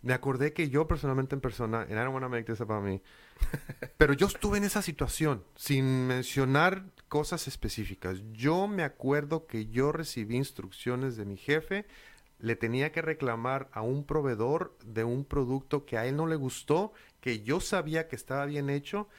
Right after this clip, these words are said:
que el tipo no tenía la culpa, pero tuve que hablarle para reclamarle como portavoz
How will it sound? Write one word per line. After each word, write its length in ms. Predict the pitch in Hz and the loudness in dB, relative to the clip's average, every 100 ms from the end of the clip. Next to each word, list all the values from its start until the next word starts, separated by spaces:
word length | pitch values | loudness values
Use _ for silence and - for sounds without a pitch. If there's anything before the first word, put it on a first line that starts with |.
| - | -8
que 80 | 117 | -6
el 80 | 113 | -4
tipo 240 | 143 147 | -4 -2
no 120 | 139 | -2
tenía 200 | 139 151 | -2 -2
la 120 | 151 | -2
culpa, 440 | 151 139 143 185 202 - - - _ - | -2 -4 -2 -4 -4 -14 -20 -20 _ 0
pero 220 | 120 117 - _ | 0 0 -6 _
tuve 240 | 139 170 180 | 0 2 0
que 100 | 170 | -2
hablarle 580 | 143 139 147 175 190 - _ | 0 0 -2 -4 -6 -10 _
para 220 | 117 107 | -2 -2
reclamarle 880 | 110 110 - 107 113 143 165 196 196 _ _ - | -4 -8 -4 -2 0 -2 -2 -4 -6 _ _ -14
como 360 | - 117 110 - | -6 -2 -2 -2
portavoz 680 | 110 110 - 104 131 185 | -4 -2 -2 0 0 -2